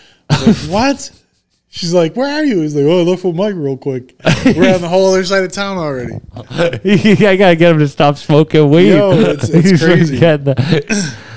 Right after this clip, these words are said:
Speaker 1: <clears throat> He's funny.
Speaker 2: He just released that new album.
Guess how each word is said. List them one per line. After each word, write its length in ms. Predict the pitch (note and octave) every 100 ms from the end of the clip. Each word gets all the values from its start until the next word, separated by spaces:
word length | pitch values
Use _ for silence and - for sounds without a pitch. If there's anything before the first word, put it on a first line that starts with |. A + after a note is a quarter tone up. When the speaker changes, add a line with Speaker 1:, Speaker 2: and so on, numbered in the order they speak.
| -
Speaker 1:
<clears throat> 340 | - _ _
He's 140 | C3 B2
funny. 400 | - A#2 G#2 G2+ _ _ _ _ _ _ _ _ _ _ _ _ _ _ _ _ _ _ _ _ _ - - - - _
Speaker 2:
He 80 | C#3+
just 180 | D#3+ D3+
released 360 | D#3+ D3 D#3+
that 180 | D#3+ C#3+
new 220 | C#3+ D3+
album. 400 | D3 E3 D#3 C2